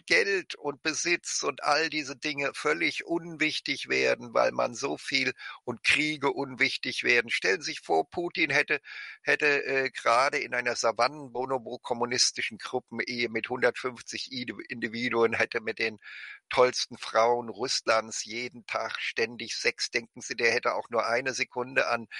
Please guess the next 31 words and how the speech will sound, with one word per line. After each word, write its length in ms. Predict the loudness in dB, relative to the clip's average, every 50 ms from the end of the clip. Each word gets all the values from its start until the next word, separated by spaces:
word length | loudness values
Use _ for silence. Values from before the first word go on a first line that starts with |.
| -10 -12 -10
Krieg 320 | -4 -2 0 2 0 2 0
gedacht, 540 | -2 2 4 6 6 6 4 2 -2 -8 -10 _
ne? 320 | -2 -2 0 2 2 0 -2
Die 140 | -4 -6
Bonobos 580 | -2 0 0 2 2 0 0 0 0 0 0 0
jedenfalls 480 | 0 0 -2 -2 0 0 2 2 4 4
haben 200 | 2 2 2 0
keine 340 | 2 2 2 2 2 -2
Zeit, 340 | -2 2 4 4 4 4 2 -2 _ -16 -16 -16 -16 -18 -20 -8
an 180 | _ -6 -6 -4
Krieg 320 | -4 -4 -4 -4 -6 -6 -6
zu 120 | -6 -6 0
denken. 460 | 0 0 0 0 -2 -8 _ -16 -12
Die 180 | -10 -10 -10 -8
gehen 300 | -4 -2 -2 -2 -2 -2
liebevoll 760 | -4 -4 -4 -6 -2 -2 -2 -2 2 4 6 6 6 6 4
und 120 | 0 2
machen 280 | 2 2 2 2 -2 -6
lieber 300 | -6 -6 2 4 4 4
Sex 420 | 6 2 0 0 -2 -6 -10 -6
mit 200 | -6 -6 -6 -6 -8
ihren 300 | -4 -4 -2 -2 -2 -2
Nachbargruppenmitgliedern, 1300 | 0 0 0 0 -2 -2 -2 -2 -2 -2 -8 -10 -10 -10 -6 -6 -6 -6 -6 _ -8 -2 0 0 0 0
soweit 480 | 0 -2 0 2 4 4 4 4 2 0 -2
dort 240 | -2 -2 -2 -4
die 80 | -12 -10
Personen 580 | -4 -4 -4 -2 -4 -6 -6 -8 -8 -10 -8 -8
nicht 220 | -8 -8 -6 -6
mit 160 | -6 -8 -6
ihnen 240 | -10 -10 -10 -10 -10
verwa-, 320 | -2 -2 0 0 0 -4